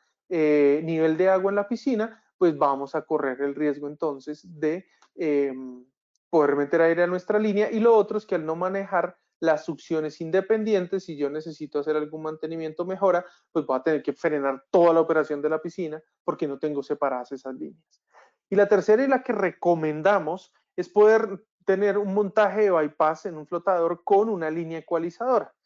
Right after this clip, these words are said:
Esta línea ecualizadora va directamente a la pared de la piscina, no genera ningún tipo de succión, solamente es un valor de seguridad en el skimmer para que en el dado caso se nos baje el nivel del agua,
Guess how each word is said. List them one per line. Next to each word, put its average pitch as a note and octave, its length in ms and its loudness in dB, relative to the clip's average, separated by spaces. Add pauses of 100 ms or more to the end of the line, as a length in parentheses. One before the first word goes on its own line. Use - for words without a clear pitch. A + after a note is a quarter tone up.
(240)
Esta F#3+ 200 0
línea A#3 220 -2
ecualizadora F3+ 640 2
va G3 100 6
directamente G3 600 -2
a - 20 0
la F#3+ 140 0
pared C#3+ 240 0
de D#3+ 120 -6
la F3 100 -4
piscina, D#3+ 500 -10
no E3 200 -4
genera D#3 300 -2
ningún C#3+ 320 -8
tipo D#3+ 240 -6
de D#3+ 80 -2
succión, G#3 480 -4 (360)
solamente G#3 840 2
es - 200 -4
un G3+ 340 -6
valor E3 500 0
de C4+ 100 -2
seguridad F3+ 920 -2 (220)
en D#3 180 -6
el C#3+ 200 -4
skimmer E3+ 520 -6 (260)
para C#3 260 0
que D3+ 100 -8
en C#3+ 80 -4
el C#3+ 140 -6
dado G3+ 320 4
caso G3 300 -2
se D3+ 140 -8
nos C#3 180 -6
baje D#3+ 240 0
el G3+ 80 -4
nivel D#3 280 -4
del F#3 160 0
agua, E3 320 0